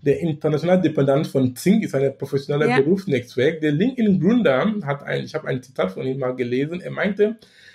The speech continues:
Speaker 1: „Wenn deine erste Version deines Produktes, egal was das ist, dir nicht peinlich ist, heißt, du hast sehr spät gelauncht.“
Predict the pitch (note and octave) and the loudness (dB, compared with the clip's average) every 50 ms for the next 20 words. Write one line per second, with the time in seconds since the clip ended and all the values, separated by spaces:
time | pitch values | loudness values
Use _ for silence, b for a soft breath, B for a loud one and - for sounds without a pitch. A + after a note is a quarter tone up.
0 | b b b C3+ C#3+ G#3 C#4 D4 C#4 B3 A#3 A3+ A3 A3 G#3 G#3 - A#3 B3+ B3 | b b b 0 2 2 4 4 2 2 2 2 2 0 0 0 0 0 0 0
1 | - - B3+ A#3 G3 G3 G3+ G3+ F#3 F#3 F3+ E3+ G#3 B3 B3 A3 F3+ D3 C#3+ D3 | 2 4 4 4 6 6 6 4 4 2 2 2 4 6 6 6 6 4 4 2
2 | D3+ D3+ D3+ - - D#3+ D3+ E3+ A3+ A3+ - - C3+ G#2+ G#2 - - C3 C3 D#3+ | 0 0 -2 -4 -4 -2 2 2 0 0 0 -4 -4 -4 -4 -10 -16 -8 -4 -2
3 | E3 E3+ E3+ D#3+ D#3 D#3+ D#3+ C#3 - - F#3 F#3+ - F#3+ - _ b b b b | -2 0 0 -2 -2 -2 -4 -6 -4 -2 -2 0 0 -2 -4 _ b b b b
4 | b b b C#3+ B2+ C#3+ E3+ F#3 F#3+ F#3 F#3+ F#3 F#3 - - - F#3 G#3+ B3+ C4 | b b b -10 -4 0 4 4 6 6 6 4 2 0 -4 -2 0 2 4 4
5 | A#3 F3 B2+ - - B2+ C3 C#3+ F#3 F#3 - - - - D#3+ F3+ F#3+ F#3+ F#3+ D#3+ | 4 2 2 0 -2 -2 -2 -2 -2 -4 -8 -14 -6 -2 2 2 2 2 2 0
6 | C3+ D#3+ F3+ F3+ - E3+ E3+ E3+ - - - - F3+ F3 F3+ F#3+ F#3+ F#3 - - | 0 0 0 0 2 2 0 0 -2 -6 -6 -2 2 4 6 6 6 4 2 -4
7 | - - - C#3 A#2+ A#2+ A#2+ A2+ A2 A2+ - - - _ - | -10 -6 -4 -2 0 2 0 0 0 -2 -6 -10 -14 _ -20